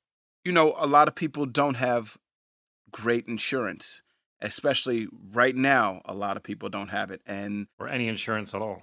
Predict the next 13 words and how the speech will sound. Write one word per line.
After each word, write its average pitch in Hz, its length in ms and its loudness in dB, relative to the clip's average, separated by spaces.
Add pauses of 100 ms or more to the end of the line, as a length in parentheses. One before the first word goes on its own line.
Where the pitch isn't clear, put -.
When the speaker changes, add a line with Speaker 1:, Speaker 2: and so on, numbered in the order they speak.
Speaker 2:
yeah. 90 140 -20 (260)
Speaker 1:
And 110 220 -6 (220)
tests, - 340 2 (260)
any 139 200 2
insurance 135 320 -4
at 127 60 -4
all, 120 100 2
thank 120 260 -2
you, 107 60 -8
Zach. 95 280 -6
And - 140 -12
tests - 240 -2
costs - 320 -4